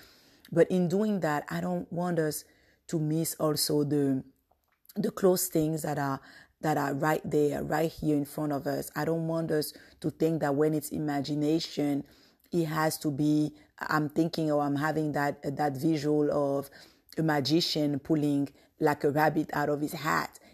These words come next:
It doesn't have to be something so extravagant or something so far-fetched.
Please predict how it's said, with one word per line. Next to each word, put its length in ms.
It 80
doesn't 320
have 180
to 80
be 180
something 520
so 180
extravagant 680
or 80
something 460
so 180
far-fetched. 640